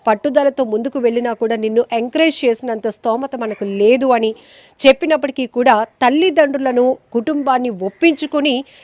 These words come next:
క్రీడల్లో ఎంతగానో రాణిస్తున్నటువంటి జ్యోతి ఎర్రాజీ గారు మీ అందరికీ తెలుసు. అయితే ఇప్పుడు తనకు సంబంధించిన ఒక వీడియో చాలా వైరల్ అవుతోంది. ఎన్నో పథకాలు సాధించింది, ఎన్నో గోల్డ్ మెడల్స్,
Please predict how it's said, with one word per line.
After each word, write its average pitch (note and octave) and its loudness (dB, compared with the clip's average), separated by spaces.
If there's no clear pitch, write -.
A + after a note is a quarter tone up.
క్రీడల్లో D4 6
ఎంతగానో C4 0
రాణిస్తున్నటువంటి G#3+ -4
జ్యోతి G#3 -4
ఎర్రాజీ G3 -2
గారు G3+ 0
మీ G#3 4
అందరికీ C4 0
తెలుసు. G#3+ -4
అయితే A3+ 0
ఇప్పుడు A3 0
తనకు D#4+ 2
సంబంధించిన B3+ -2
ఒక G#3+ -4
వీడియో G#3+ 0
చాలా B3 2
వైరల్ G#3 0
అవుతోంది. G3+ -4
ఎన్నో D4 6
పథకాలు C4 0
సాధించింది, A3 -4
ఎన్నో G#3+ -2
గోల్డ్ G#3+ 2
మెడల్స్, G#3+ -2